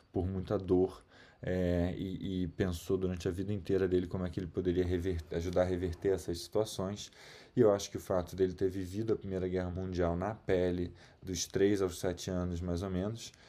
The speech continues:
é, influenciou nisso, né? Apesar do pai dele ter aconselhado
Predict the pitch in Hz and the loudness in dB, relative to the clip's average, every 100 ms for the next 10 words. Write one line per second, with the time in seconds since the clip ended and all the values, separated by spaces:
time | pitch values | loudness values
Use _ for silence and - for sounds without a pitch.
0 | - - 95 92 95 90 87 95 110 110 | -20 -12 -6 -4 -2 -4 -6 -4 -4 -4
1 | - 117 123 95 80 - - - 95 92 | 0 2 4 2 -2 -6 -12 -8 -4 -2
2 | 80 90 104 92 95 95 90 87 87 90 | -2 0 0 2 0 -2 -2 -6 -6 -4
3 | 107 110 - 95 95 90 90 87 85 95 | -4 -4 -2 0 0 0 0 0 0 -2
4 | 82 - 98 - 104 90 87 104 107 95 | -2 -8 -8 -2 0 4 2 2 0 -2